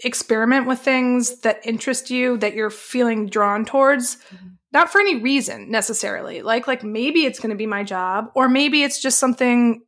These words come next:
Speaker 1: that will enrich my life.
Speaker 2: Yeah. And that was what was missing.
Speaker 1: Yeah.
Speaker 2: That's what I feel like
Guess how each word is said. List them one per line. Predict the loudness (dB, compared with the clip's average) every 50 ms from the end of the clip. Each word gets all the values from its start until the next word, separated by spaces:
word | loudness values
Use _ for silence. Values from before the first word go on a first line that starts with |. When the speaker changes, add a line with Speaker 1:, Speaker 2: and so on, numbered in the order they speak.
| _ _ _
Speaker 1:
that | 0 0 2 4
will | 4 4
enrich | 4 4 2 0 -2 -4 -4
my | -4 -4 -4
life. | -6 -8 -10 -12 -16 -18 -18 -20 -20 _ _ _ _ _ _ -14
Speaker 2:
Yeah. | -6 -4 -4 -2 -2 -2 -4 -4 -6 -8 -10 -12 -14 -16 -8 0 4
And | 4 4 6 4
that | 4 2 2 2
was | 0 0 0 -2
what | -2 0 0
was | 0 0 0
missing. | -2 -2 -2 -2 -2 -4 -8 -10 -12 -16 -20 _ _ _ _ _ _
Speaker 1:
Yeah. | 0 4 4 4 4 4
Speaker 2:
That's | 2 -2 -4 -4
what | -2 0 0 0
I | 0 0
feel | -2 -6 -6 -4 -2 -2 0 0
like | 0 -2 0 0 0 -2 -2 -6 -14 -18 -20